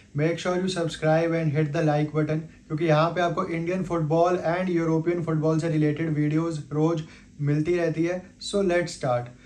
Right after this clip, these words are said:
कल Asian football ने अपनी चार teams final कर दी, जो कि Kings Cup, फ़ोर्टी नाइन्थ edition of Kings Cup में participate करेंगी, जो कि of course होगा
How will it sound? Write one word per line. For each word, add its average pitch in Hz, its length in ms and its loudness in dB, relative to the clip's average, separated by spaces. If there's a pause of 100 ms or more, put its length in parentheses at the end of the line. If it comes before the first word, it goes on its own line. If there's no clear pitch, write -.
(300)
कल 214 340 8
Asian 202 520 4
football 180 580 2
ने 165 500 -4 (100)
अपनी 170 300 -4
चार 165 440 4
teams 160 400 0
final 151 400 0
कर 160 100 0
दी, 151 180 0
जो 156 160 0
कि 165 120 -2
Kings 175 520 -2 (140)
Cup, 160 260 4 (100)
फ़ोर्टी 175 300 2
नाइन्थ 175 340 0
edition 170 460 -2 (360)
of 185 160 2 (120)
Kings 180 280 0
Cup 170 280 0
में 170 240 -4
participate 160 680 2
करेंगी, 156 460 0 (280)
जो 196 200 6
कि 196 120 0
of 185 260 4
course 180 280 2
होगा 165 300 2